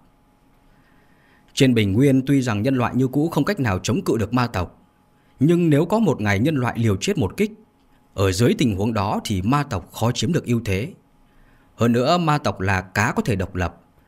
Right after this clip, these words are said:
Một khi mà ma thần hoàng chết, như vậy thì trước khi ma thần hoàng khác lớn lên, ma tộc sẽ bị chia năm xẻ bảy. Ma thần hoàng không thể là không tính đến tình huống đó được.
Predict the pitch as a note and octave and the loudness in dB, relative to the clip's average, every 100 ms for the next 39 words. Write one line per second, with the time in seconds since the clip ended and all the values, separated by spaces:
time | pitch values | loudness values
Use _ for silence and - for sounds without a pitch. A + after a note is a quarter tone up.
0 | _ _ - A#3 B3 F#3+ D3+ A2 E3 - | _ _ 0 0 2 0 0 0 0 0
1 | A2+ F#2+ G2+ F2 G3 A3 - _ _ - | -2 -2 -2 -2 -2 -2 -6 _ _ 0
2 | E3 C#3 C3 - G#2 F2+ A#3+ B3 E3 C#3+ | 2 2 -2 -2 -4 0 0 0 0 0
3 | D3 C#3 F#2+ F2 F#2 E2 F3 F3+ G#2+ E3 | 0 -2 -6 -4 -4 -2 -4 0 0 0
4 | D#3 C3 - - - A#2+ C3 G2 - - | 0 -2 -6 -14 -2 0 0 -2 -6 -2
5 | D3+ - - C#3+ C3 A#2 G#2+ G2 E2 E2+ | 0 -2 -2 0 0 -2 -2 -4 -2 -6
6 | - - _ _ _ _ _ _ _ - | -6 -16 _ _ _ _ _ _ _ -20
7 | - - - - G2 A#2+ A#2 G2+ F#2+ F#2+ | -20 -20 -20 -8 -2 0 0 -2 0 0
8 | F#2 F#2 B2+ A2+ F2+ F2 C3+ A#2+ A#2 C#3+ | 0 -2 -2 -2 -2 -2 -2 0 0 0
9 | - G2 F2 A#2 A#2+ D3+ C3+ D#2+ | 0 -2 0 -2 0 -2 -2 -4